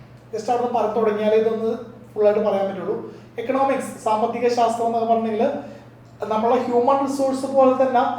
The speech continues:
സ്റ്റാർട്ടിങ്ങിൽ നമ്മുടെ ചാപ്റ്ററിൽ പറയുന്ന ഒരു കാര്യം എക്കണോമിക് റിസോഴ്സ് ആണ്. ഓക്കെ, അപ്പോൾ എക്കണോമിക്സ് എന്ന് പറഞ്ഞെങ്കിൽ പ്രൊഡക്ഷൻ, ആ, ഡിസ്ട്രിബ്യൂഷൻ, അതുമായിട്ടൊക്കെ ബന്ധപ്പെട്ട് കിടക്കുന്നു. എക്കണോമിക് റിസോഴ്സ് എന്ന് പറഞ്ഞാൽ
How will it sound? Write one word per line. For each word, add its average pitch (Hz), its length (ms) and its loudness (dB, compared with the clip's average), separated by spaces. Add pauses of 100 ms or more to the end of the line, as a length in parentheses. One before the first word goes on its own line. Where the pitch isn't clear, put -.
(220)
സ്റ്റാർട്ടിങ്ങിൽ 240 600 -2
നമ്മുടെ 247 280 2
ചാപ്റ്ററിൽ 233 440 2
പറയുന്ന 226 280 0
ഒരു 226 100 -2
കാര്യം 220 220 4
എക്കണോമിക് 240 760 -4
റിസോഴ്സ് 196 400 -2
ആണ്. - 200 -8 (640)
ഓക്കെ, - 240 -6 (540)
അപ്പോൾ 190 160 2
എക്കണോമിക്സ് 254 540 0
എന്ന് 277 160 2
പറഞ്ഞെങ്കിൽ 262 600 6
പ്രൊഡക്ഷൻ, 233 680 0 (240)
ആ, 208 60 2
ഡിസ്ട്രിബ്യൂഷൻ, 233 920 -4 (200)
അതുമായിട്ടൊക്കെ 277 520 4
ബന്ധപ്പെട്ട് 240 440 2
കിടക്കുന്നു. - 440 -2 (680)
എക്കണോമിക് 262 560 0
റിസോഴ്സ് 262 260 2
എന്ന് 269 140 0
പറഞ്ഞാൽ 254 360 4